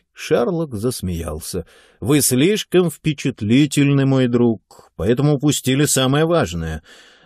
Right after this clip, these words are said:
Лорд упомянул про тайные игры, недостойные аристократов и джентльменов». «И про что это он?» — спросил я, поёжившись от порыва холодного ветра.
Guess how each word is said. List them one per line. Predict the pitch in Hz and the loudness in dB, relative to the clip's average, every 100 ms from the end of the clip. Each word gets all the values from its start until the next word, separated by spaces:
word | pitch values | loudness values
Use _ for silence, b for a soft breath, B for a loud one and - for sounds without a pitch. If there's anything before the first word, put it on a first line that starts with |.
| - | -10
Лорд | 98 160 247 247 | 0 2 2 0
упомянул | 220 185 170 175 240 | -2 0 2 2 0
про | - 160 | 0 -2
тайные | - 151 175 165 151 131 | 0 0 2 2 2 2
игры, | 110 98 98 135 208 233 | 2 0 0 0 2 2
недостойные | 160 104 104 - - 87 85 95 113 135 | 0 0 -2 -4 -6 -6 -6 -2 -2 -2
аристократов | 95 92 - - - 80 80 110 - | -4 -6 -8 -12 -12 -10 -8 -8 -8
и | |
джентльменов». | 147 226 269 220 202 - - - _ _ _ _ _ _ _ _ _ _ | -8 -8 -8 -10 -14 -14 -18 -20 _ _ _ _ _ _ _ _ _ _
«И | - 110 120 123 120 | -2 2 4 6 4
про | 117 - 104 | 2 0 -4
что | - - - 80 | -4 -10 -10 -8
это | 92 - 226 | -8 -8 -6
он?» — | 240 254 262 _ | -6 -8 -12 _
спросил | - - 220 - 220 | -14 -8 -8 -6 -4
я, | 208 | -4
поёжившись | 190 180 185 156 - 143 - | -4 -2 -2 -2 -6 -8 -6
от | 135 | -4
порыва | 131 131 127 | -4 -2 -4
холодного | - 123 120 120 123 | -4 -2 -2 0 0
ветра. | 117 120 113 117 117 | 2 0 2 2 2